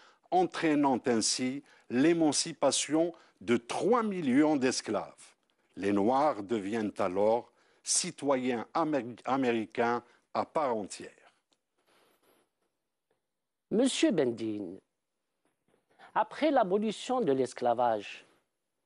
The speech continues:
Speaker 2: y a-t-il une autre forme d'esclavage qui est née ? Et sur quoi porte cette question ?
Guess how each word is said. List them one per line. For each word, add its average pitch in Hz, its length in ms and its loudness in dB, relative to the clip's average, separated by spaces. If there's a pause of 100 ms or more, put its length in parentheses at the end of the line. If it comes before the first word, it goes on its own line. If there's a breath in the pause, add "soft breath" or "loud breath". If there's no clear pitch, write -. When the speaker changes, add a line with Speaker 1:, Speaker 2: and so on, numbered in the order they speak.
(320 soft breath)
Speaker 2:
y 180 120 2
a-t-il 330 480 4
une 202 200 6
autre 269 320 0
forme 269 360 2
d'esclavage 185 920 2
qui 139 220 0
est 165 80 4
née ? 208 360 2 (200)
Et 147 80 -2
sur - 340 -4
quoi 294 260 2
porte 262 220 -2
cette - 220 -4
question ? - 400 -6